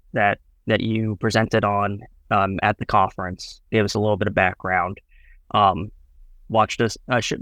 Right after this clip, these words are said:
uh, like, really interesting stuff. Like, you know, the idea of, like,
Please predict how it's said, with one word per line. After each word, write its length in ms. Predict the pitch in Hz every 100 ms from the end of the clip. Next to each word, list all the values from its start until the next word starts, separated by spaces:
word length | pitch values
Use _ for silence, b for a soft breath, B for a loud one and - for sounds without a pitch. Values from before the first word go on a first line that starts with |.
| - 139
uh, 120 | 143
like, 260 | 147 139 - _ _ - -
really 260 | 196 247
interesting 400 | 185 185 170 131
stuff. 280 | - 110 90 -
Like, 180 | 117 113
you 60 | 113
know, 100 | 110
the 120 | 107
idea 340 | 110 113 110
of, 80 | 104
like, 240 | 110 104